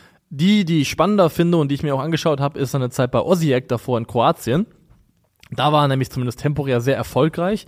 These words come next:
und hat auch unter ähnlichen Umständen übernommen. Hat er, glaub ich, übernommen, nachdem Osijek mit vier sieglosen Spielen in die Saison gestartet ist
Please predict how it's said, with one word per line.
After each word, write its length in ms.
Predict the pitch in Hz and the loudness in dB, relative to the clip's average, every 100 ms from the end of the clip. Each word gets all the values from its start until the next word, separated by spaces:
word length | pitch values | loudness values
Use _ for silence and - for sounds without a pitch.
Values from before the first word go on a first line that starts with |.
| - - - | -16 -20 -8
und 140 | 147 | -2
hat 220 | 131 180 147 | 0 0 2
auch 180 | 170 | 2
unter 340 | - 160 160 - | 2 -2 0 0
ähnlichen 380 | 143 165 151 147 | 0 0 0 -2
Umständen 500 | 165 156 147 - 160 | -2 -2 -2 -2 -2
übernommen. 440 | 131 123 151 117 | 0 2 2 2
Hat 100 | 107 | -2
er, 80 | 120 | -2
glaub 220 | 117 143 | 0 2
ich, 180 | 151 - | 0 -2
übernommen, 420 | 139 127 123 165 | -2 0 2 2
nachdem 300 | 156 123 131 | 0 0 -2
Osijek 480 | 131 147 151 151 - - - - | -2 0 0 0 -2 -20 -20 -4
mit 160 | 131 127 | -2 -2
vier 280 | - 151 | 0 2
sieglosen 440 | 139 156 139 139 131 | 2 0 0 0 0
Spielen 340 | - 147 139 | -2 2 2
in 60 | 127 | 2
die 120 | 123 | -2
Saison 200 | 117 131 | 0 0
gestartet 420 | 123 - 95 92 | 0 0 -2 0
ist 280 | 101 160 - | 0 0 -4